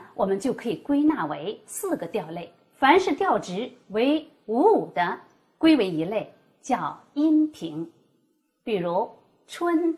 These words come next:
天花开”这四个音节的声调。凡是调值为三五的，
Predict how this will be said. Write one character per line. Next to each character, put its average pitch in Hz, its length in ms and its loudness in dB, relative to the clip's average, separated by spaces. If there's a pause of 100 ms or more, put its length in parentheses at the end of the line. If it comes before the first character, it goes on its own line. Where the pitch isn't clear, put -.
(120)
天 311 460 0 (140)
花 302 440 2 (120)
开” 302 420 -2 (140)
这 370 160 -4
四 - 180 -8
个 175 60 -8
音 190 160 -4
节 170 160 -10
的 165 80 -12
声 190 260 -12
调。 226 160 -6 (1200)
凡 320 240 6
是 381 100 2
调 339 280 2
值 202 340 -6
为 208 180 -2
三 370 400 -8
五 185 160 -2
的， 175 240 -4